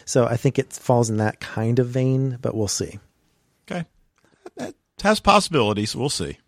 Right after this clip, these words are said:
Speaker 1: But the one that's kind of piquing my interest is actually mostly because it's a Canadian show, but it will be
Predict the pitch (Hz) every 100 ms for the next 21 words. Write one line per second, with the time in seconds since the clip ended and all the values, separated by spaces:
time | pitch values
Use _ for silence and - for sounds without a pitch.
0 | _ - 127 143 - 151 180 247 214 -
1 | 180 165 131 - - 151 131 120 123 113
2 | 95 104 95 - - - - 123 143 196
3 | - 156 131 123 127 _ _ 135 127 -
4 | 120 110 - 113 107 107 - 110 - 117
5 | 123 113 82 90 104 87 95 101 - 120
6 | 127 160 185 185 165